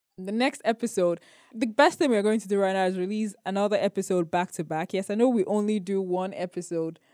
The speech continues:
per week, but because there is a Nigeria special coming up, being hundred percent biased, we're going to have another episode dedicated just to the Nigeria Super Eagles, who will have to face Ghana in the round of sixteen.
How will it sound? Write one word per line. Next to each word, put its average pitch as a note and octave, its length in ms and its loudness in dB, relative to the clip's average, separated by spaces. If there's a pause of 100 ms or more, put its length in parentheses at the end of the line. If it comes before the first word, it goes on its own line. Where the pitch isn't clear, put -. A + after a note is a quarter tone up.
(160)
per E3+ 240 -2
week, G#3+ 400 -4 (320)
but G#3 300 -2 (200)
because B3 440 -2
there G3 200 2
is F#3 120 -2
a F#3+ 80 -4
Nigeria G3+ 580 0
special G3 480 -2
coming F#3 400 -8
up, E3 240 -8
being G3 400 -4
hundred F#3 300 -4
percent E3+ 320 -4
biased, E3 400 -2
we're E3+ 120 -4
going F#3 160 -4
to E3+ 120 -4
have E3 260 -2
another F#3+ 300 -4
episode E3+ 420 -4
dedicated D#3+ 600 -6
just E3 360 -8 (260)
to E3+ 280 -6
the E3 80 -8
Nigeria E3 560 -2
Super E3+ 380 -6
Eagles, D#3+ 420 -8
who A3+ 260 0
will F3 440 -2
have E3+ 160 -6
to E3 100 -12
face D#3 300 -8
Ghana D3+ 420 -10 (400)
in F3 140 -10
the E3+ 80 -4
round E3+ 220 -4
of D#3+ 60 -8
sixteen. D#3 440 -8